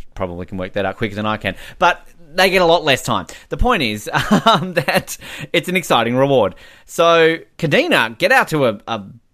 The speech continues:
blistering start here. They, they kind of dominate this challenge, and they should have absolutely romped this home, but they lose one bolt,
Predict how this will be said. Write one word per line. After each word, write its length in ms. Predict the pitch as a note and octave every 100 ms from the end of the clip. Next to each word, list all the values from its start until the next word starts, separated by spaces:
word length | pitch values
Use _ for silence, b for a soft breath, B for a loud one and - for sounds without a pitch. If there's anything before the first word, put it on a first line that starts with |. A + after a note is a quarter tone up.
| _
blistering 580 | D3 C#4+ - G#3 D3+ A#2
start 380 | - B2+ D3+ C#3
here. 220 | F#2+ F#2
They, 260 | C3+ G3
they 280 | D3 E3 G3+
kind 500 | B2+ - C3+ G#3+ C4
of 200 | A#2+ F#2
dominate 540 | A2+ C#3+ F3 B2 B2 G#2+
this 180 | F#2+
challenge, 600 | - C3 D3 F#2+ B1 - - b b b
and 200 | C#3 D3+
they 140 | C#3+
should 340 | C3+ - B3+ B3
have 140 | A#2 -
absolutely 1040 | D3+ D3 - C3 A#2 A#2 A2+ G#2+ G2+ G2+ -
romped 420 | A2 C3+ - -
this 180 | G#2 A2
home, 500 | C3 B2+ F#2 F2 -
but 260 | B2 - -
they 180 | B2 B2+
lose 460 | B2 B2+ A#2+ A2 _
one 360 | A#2+ A2+ F3+ G#3
bolt, 460 | D3 G2+ - -